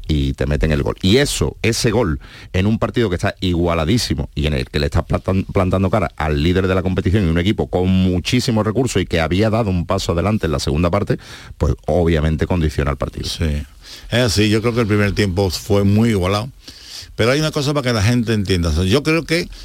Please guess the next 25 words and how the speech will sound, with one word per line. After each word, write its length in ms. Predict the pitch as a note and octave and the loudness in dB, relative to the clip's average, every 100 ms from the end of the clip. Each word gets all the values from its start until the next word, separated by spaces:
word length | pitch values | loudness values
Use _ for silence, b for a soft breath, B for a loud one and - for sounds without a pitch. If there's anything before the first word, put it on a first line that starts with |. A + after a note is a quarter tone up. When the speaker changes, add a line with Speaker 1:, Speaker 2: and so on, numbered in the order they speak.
| B | B
Speaker 2:
lo 180 | - G#2 | -2 2
mismo 260 | B2 C#3+ C#3+ | 2 2 2
que 80 | C#3 | 0
dijimos, 580 | C3+ C3 C3 F#2+ D2+ | 0 2 2 2 0
yo 240 | E2+ E2 G2 | -2 0 0
al 80 | G2+ | 0
menos 200 | G2 F#2+ | 0 2
lo 60 | |
tenía 240 | F#2+ F#2+ F#2+ | 2 2 0
claro, 300 | F#2 D#2 C#2 B B B B | 0 -2 -4 B B B B
que 100 | G2+ | 0
en 140 | G2+ F#2+ | 2 4
la, 380 | F2+ F2+ F2 F#2 | 2 2 0 0
en 140 | G2 | 0
la 400 | F2+ E2+ E2 E2+ | 2 2 0 0
semifinal 460 | E2 F#2 F2+ F#2 G#2+ | 0 2 2 4 4
de 60 | A#2+ | 2
la 60 | |
Supercopa 640 | G2+ G2+ G#2 F2+ A2+ F2+ D#2+ - - | 2 0 0 0 -2 0 -4 -6 -12
el 180 | - G2 | 0 2
Betis 200 | F2+ G#2+ | 4 4
había, 280 | G#2 G#2 G2+ - | 2 2 0 0
había 260 | G2 F#2+ | 0 2
merecido 380 | G2+ G2 G2 F#2+ | 2 0 0 2
más. 340 | F#2 G#2+ - | 2 0 -4